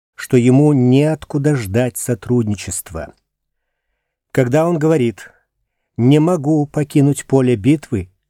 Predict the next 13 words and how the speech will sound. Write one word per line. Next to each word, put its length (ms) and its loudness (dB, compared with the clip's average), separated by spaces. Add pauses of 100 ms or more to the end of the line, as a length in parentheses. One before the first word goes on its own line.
(380)
он 200 0
впитывает 840 -2
новые 420 0
силы. 480 -12 (960)
Мы 260 4
готовы 600 0
дать 440 -4
поток, 680 -4 (480)
возобновляющий 1000 -2
силы, 400 -2
соответственно, 800 -2
твердости 680 -2
решения 680 0